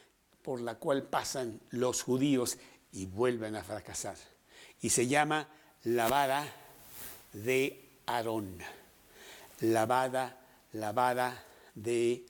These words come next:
Aarón. Vamos pues a la,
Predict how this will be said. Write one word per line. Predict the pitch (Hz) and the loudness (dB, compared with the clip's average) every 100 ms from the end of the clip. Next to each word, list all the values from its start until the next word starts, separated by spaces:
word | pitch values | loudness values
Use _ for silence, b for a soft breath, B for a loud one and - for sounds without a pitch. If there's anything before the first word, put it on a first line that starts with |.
| - | -4
Aarón. | 113 110 104 92 - - B B B B | 0 0 0 -6 -14 -20 B B B B
Vamos | - 160 160 - | 0 0 -2 -6
pues | - 165 165 185 - - B B B - | 0 0 0 -4 -10 -12 B B B -6
a | 120 | -2
la, | 120 120 120 127 | 0 2 0 -2